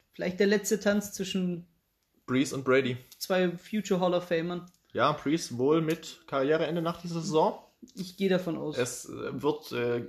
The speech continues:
Speaker 2: sehr spekuliert, dass er aufhört nach dieser Saison. Wenn er gewinnen sollte, den Super Bowl, dann hundertprozentig. So müssen wir's mal schauen. Ähm, wir haben damit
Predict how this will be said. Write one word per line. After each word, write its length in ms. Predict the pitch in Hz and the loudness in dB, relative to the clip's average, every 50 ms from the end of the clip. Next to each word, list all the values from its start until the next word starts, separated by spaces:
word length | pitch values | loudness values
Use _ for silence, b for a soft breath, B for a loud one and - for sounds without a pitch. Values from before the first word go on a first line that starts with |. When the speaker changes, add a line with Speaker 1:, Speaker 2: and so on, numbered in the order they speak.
| - | -10
Speaker 2:
sehr 240 | 113 - - 131 143 | -8 -2 0 2 2
spekuliert, 540 | 139 - 139 139 - 131 131 147 165 160 - | 2 2 -2 0 0 0 2 0 0 0 0
dass 140 | 135 - - | -2 0 2
er 360 | 123 127 127 127 127 127 - _ _ _ | 2 2 2 2 0 -6 -16 _ _ _
aufhört 340 | - 117 139 - - 147 - | -2 -2 -2 2 0 0 0
nach 140 | 143 151 156 | 0 -2 -2
dieser 220 | - 139 139 139 135 | -2 -6 -4 -4 -4
Saison. 380 | 135 139 131 131 151 - - B B B B B B B B B | -2 0 0 0 0 -2 -8 B B B B B B B B B
Wenn 120 | B 117 120 | B 2 6
er 180 | 123 123 123 | 6 6 6
gewinnen 280 | 117 117 117 127 135 135 | 6 2 0 0 0 4
sollte, 460 | 127 127 127 127 127 131 123 123 123 123 - _ - - | 6 6 6 6 4 2 0 0 -2 -6 -18 _ -12 -8
den 160 | 117 113 110 117 | -8 -6 -6 -4
Super 220 | 123 120 123 113 | -4 -4 -4 -2
Bowl, 180 | 107 113 110 107 | 0 0 0 2
dann 220 | 110 110 113 117 | 0 -2 -2 -2
hundertprozentig. 960 | 120 117 113 113 113 - 143 135 - - - - 135 156 165 - 147 156 - B B B B B B B B B | -4 -4 -4 -4 -2 2 2 2 2 2 4 4 4 4 4 0 -2 -2 -2 B B B B B B B B B
So 180 | B - 143 165 | B 4 4 4
müssen 160 | 190 185 180 | 4 4 2
wir's 120 | 165 - | 0 0
mal 140 | 151 135 127 | 2 2 4
schauen. 260 | 120 127 127 127 120 120 - - _ - | 4 4 2 2 0 -2 -8 -16 _ -4
Ähm, 260 | 110 113 120 127 127 | 0 2 2 2 4
wir 100 | 127 127 | 4 4
haben 140 | 147 151 160 | 4 4 6
damit 280 | 156 160 175 180 180 | 6 6 6 4 -2